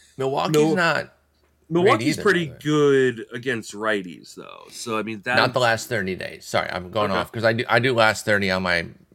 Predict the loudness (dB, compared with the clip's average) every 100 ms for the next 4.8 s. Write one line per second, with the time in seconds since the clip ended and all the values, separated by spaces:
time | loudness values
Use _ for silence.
0 | -8 -6 -6 -6 -8 -10 -16 _ -8 -6
1 | -6 -10 _ -20 -20 _ -8 -4 -2 -2
2 | 0 0 0 -4 0 2 0 0 -2 -2
3 | -6 -2 -2 0 0 0 0 0 -2 -2
4 | -2 0 -2 -2 -6 -8 -10 -14